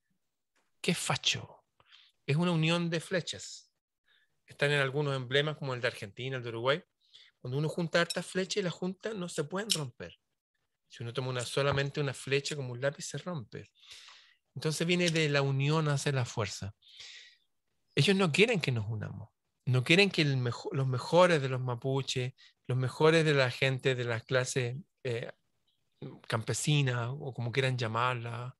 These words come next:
o lo mejor de las intelectuales, o de la gente que tiene riqueza, no quieren que nos unamos para hacer un mejor país para todos, y para que vuelva a haber educación gratuita para todos,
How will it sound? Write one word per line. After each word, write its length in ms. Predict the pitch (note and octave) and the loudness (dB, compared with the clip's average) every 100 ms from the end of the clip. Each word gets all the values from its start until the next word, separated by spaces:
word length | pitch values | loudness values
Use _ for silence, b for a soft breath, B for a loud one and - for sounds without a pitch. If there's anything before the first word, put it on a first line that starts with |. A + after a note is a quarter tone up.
| b b b _ | b b b _
o 60 | A#2 | -2
lo 60 | |
mejor 260 | A#2 - C#3+ | -2 0 0
de 80 | C#3 | 0
las 100 | B2 | -2
intelectuales, 1000 | A#2+ - A#2+ A2 - C3 C3+ C3 A#2+ A#2+ | -6 -4 -6 -6 -2 2 2 0 -4 -4
o 100 | B2 | -6
de 80 | A#2 | -6
la 120 | A2+ | -8
gente 360 | - C#3+ C#3 B2+ | -6 -6 -6 -10
que 100 | A#2+ | -6
tiene 360 | B2+ B2+ A#2+ | -6 -4 -6
riqueza, 540 | A2 A2+ - C3 - C3+ b b - | -8 -8 -4 -2 -4 -12 b b -6
no 140 | C#3 | 0
quieren 220 | C3 A3+ | 2 2
que 120 | G#3 G#3 | 2 0
nos 120 | E3 | 2
unamos 360 | D3 D3 E3 D3+ | 2 2 0 0
para 140 | D3 | -2
hacer 180 | C3+ D3+ | 0 -2
un 100 | D3 | -2
mejor 320 | C3 D3+ C#3+ | 0 -2 2
país 240 | C#3 C#3 | 2 2
para 260 | - C3 A#2 | 0 -2 0
todos, 360 | C#3+ D3+ G#2+ - _ _ _ _ _ _ - | 0 0 -2 -8 _ _ _ _ _ _ -12
y 60 | |
para 260 | A#2 B2 A#2+ | 0 2 2
que 120 | A#2 | 0
vuelva 260 | A#2 C3+ C3 | 0 2 2
a 40 | |
haber 120 | C3 | 2
educación 460 | B2+ A#2 A2 - B2 | 0 -2 -4 -4 -4
gratuita 520 | A#2 A2+ B2+ C#3 C#3 | -4 -4 -2 0 2
para 220 | B2 A2 | 2 0
todos, 420 | G#2+ C3+ B2+ A2+ | 0 2 2 0